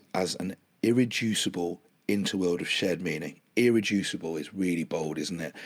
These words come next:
You cannot take humans out of their interworld with each other, and a part of that is meaningful, shared meaning from language and communication.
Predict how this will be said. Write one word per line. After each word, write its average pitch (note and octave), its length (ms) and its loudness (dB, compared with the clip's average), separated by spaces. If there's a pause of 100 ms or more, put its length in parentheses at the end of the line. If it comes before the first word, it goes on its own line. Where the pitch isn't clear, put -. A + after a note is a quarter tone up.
(380)
You A2 120 0
cannot B2+ 520 2
take A2+ 340 0
humans F#2+ 400 2
out F#2+ 280 0
of F2+ 160 -6
their F2+ 300 0
interworld A2 560 2
with G2+ 120 0
each F#2 220 -2
other, E2+ 240 -2 (360)
and F#2 100 -10
a E2+ 40 -8
part G#2+ 360 -2
of G#2+ 60 -2
that F2+ 160 -4
is F2+ 160 -8 (100)
meaningful, F2 800 -2 (300)
shared G2+ 460 0
meaning F2+ 260 0
from F2 200 -8
language F2 560 0
and D#2+ 140 -8
communication. D#2 760 -6